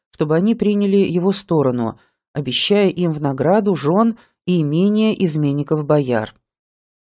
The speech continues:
Стрельцам понравилось обещание. Они внесли его снова во дворец,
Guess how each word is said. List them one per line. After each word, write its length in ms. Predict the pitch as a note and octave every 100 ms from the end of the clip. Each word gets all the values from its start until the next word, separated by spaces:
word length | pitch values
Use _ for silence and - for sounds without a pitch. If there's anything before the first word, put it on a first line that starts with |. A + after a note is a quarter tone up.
| _ _ -
Стрельцам 640 | - F3 F3 - D4+ C#4+ _
понравилось 640 | B3 A#3 E3 B2 A#2 A#2+ C#3
обещание. 800 | C3 - - A#2 G#2+ G2 F2+ _ _ _ _ _ -
Они 220 | E3 C4
внесли 360 | C4 G3 - G#3+
его 160 | F#3
снова 380 | E3 - D#3 C3+
во 100 | C3
дворец, 600 | B2+ B2 A#2+ G3+ A3+ -